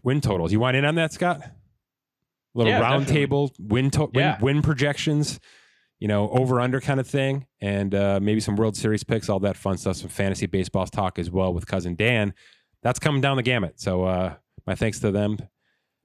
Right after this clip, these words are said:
Speaker 1: My thanks to Mary Kay Cabot. Great guest.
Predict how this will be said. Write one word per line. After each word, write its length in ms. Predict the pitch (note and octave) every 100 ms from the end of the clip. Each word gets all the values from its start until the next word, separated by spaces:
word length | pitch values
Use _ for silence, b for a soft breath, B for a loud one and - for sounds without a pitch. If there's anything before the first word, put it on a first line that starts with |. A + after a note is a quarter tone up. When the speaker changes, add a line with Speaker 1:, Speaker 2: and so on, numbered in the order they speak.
| -
Speaker 1:
My 80 | G2+
thanks 280 | A#2+ A2+ -
to 500 | B2 A2 G#2 G#2 F#2+ -
Mary 180 | G#2 C3
Kay 220 | - A2+
Cabot. 420 | - - B2 D2+ _ _ _ _ _ _ _ _ -
Great 200 | A#2+ A2
guest. 480 | E2+ D2 - -